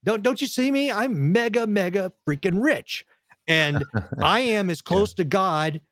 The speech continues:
Speaker 1: on this plane as anything you're going to need." So do I think that there's Satanists out there? Absolutely.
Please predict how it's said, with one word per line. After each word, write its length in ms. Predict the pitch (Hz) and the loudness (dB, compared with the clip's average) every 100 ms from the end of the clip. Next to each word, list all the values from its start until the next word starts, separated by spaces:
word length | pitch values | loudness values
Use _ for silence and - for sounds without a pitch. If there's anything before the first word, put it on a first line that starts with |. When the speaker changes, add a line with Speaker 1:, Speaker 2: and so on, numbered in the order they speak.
| _ - | _ 0
Speaker 1:
on 220 | 147 147 | 2 2
this 200 | 196 240 | 0 -2
plane 440 | - 175 165 160 | -2 0 2 0
as 220 | 143 135 180 | -2 -4 0
anything 420 | 190 226 196 165 | 0 0 -2 0
you're 140 | 156 151 | -2 0
going 260 | 165 151 | 0 -2
to 80 | 151 | 0
need." 320 | 147 160 123 | 2 2 0
So 160 | - 117 _ _ _ _ _ _ | -2 -2 _ _ _ _ _ _
do 160 | 131 151 | 0 2
I 200 | 151 160 | 2 0
think 280 | - 180 165 | -2 -2 -2
that 160 | 156 - | -4 -2
there's 340 | 156 143 123 | 0 0 -4
Satanists 500 | - 185 190 175 160 | -2 -2 0 -2 -2
out 140 | 180 180 | -2 -2
there? 160 | 180 - | -4 -2
Absolutely. 580 | 131 123 127 117 90 | -2 0 -2 -2 -6